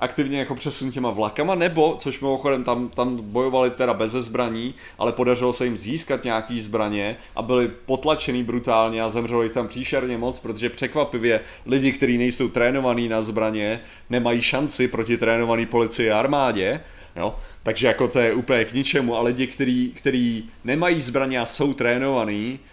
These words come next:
tak jako nepotřebují zase tolik k tomu, aby se dostali ke zbrani. Jo, jako jednoduše zabijete prvního policajta, který ho uvidíte, protože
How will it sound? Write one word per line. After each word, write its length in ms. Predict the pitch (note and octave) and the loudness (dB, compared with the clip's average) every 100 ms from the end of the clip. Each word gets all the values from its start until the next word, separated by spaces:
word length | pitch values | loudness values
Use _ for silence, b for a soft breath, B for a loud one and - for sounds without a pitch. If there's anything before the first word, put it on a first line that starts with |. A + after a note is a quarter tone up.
| - | -6
tak 200 | B2+ - | -4 -2
jako 200 | C3+ C#3+ | 0 0
nepotřebují 640 | C#3 C3 D#3 - D3 D3+ C#3 | 0 2 0 2 0 2 2
zase 260 | C#3 D3+ | 2 0
tolik 340 | C#3 C#3+ C#3 - | 0 2 0 -2
k 120 | - | -2
tomu, 220 | C#3+ C#3+ | 0 2
aby 160 | C3 C#3+ | 2 2
se 160 | - | 2
dostali 420 | C3+ C#3 - C#3 A#2+ | 2 0 2 0 2
ke 160 | B2+ | 0
zbrani. 520 | A2+ A#2 A2 G#2+ F#2+ - B B | 0 0 0 -2 -6 -10 B B
Jo, 120 | A2+ A#2 | -2 2
jako 400 | A#2 C3+ A#2 A2 - - | 2 2 0 -4 -16 0
jednoduše 460 | C#3 C3 C3 B2 C3+ | 2 4 2 2 2
zabijete 460 | B2+ A#2 B2+ B2+ | 4 6 6 4
prvního 340 | B2 B2+ C3+ C3 | 2 0 0 0
policajta, 500 | B2+ B2 C3+ B2+ B2+ | 2 2 2 2 2
který 260 | A#2+ B2+ B2+ | 2 4 4
ho 120 | C#3+ | 6
uvidíte, 500 | D#3 A#2+ A2+ A2+ A2 | 6 4 0 -2 -2
protože 500 | A#2 G#2+ A2+ B2 | -4 -6 -2 0